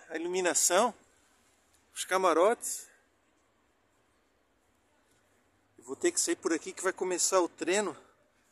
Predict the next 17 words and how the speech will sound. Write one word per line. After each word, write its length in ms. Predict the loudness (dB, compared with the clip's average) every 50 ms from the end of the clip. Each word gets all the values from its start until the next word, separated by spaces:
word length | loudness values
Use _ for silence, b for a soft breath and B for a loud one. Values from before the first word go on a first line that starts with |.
| _ _ _
da 160 | -4 -2 0
garotada 560 | 2 4 4 2 2 2 2 2 2 2 0
do 120 | -2 -4 -4
Renault. 460 | -2 -4 -4 0 2 2 2 2 0 -4 -20 _ _ _ _ _ _ _ _ _ _ _ _ _ _ _ _
Eu 80 | -16 -8
vou 140 | -8 -8 -6
ter 180 | -4 -6 -6
que 100 | -6 -2
dar 120 | 2 2 2
o 40 | 2
fora. 360 | 2 2 2 2 2 2 -4 -12 -20 _ -20 -20 _ _ _ _ _ _ _ _ _ _ _ _ -18 -16
Vai 60 | -12
começar 420 | -6 -4 -2 0 0 2 2 2
o 60 | 2
treino 400 | 0 0 0 0 0 0 0 -2
da 80 | -2 0
garotada. 680 | 2 2 2 2 0 0 2 2 2 2 0 -4 -8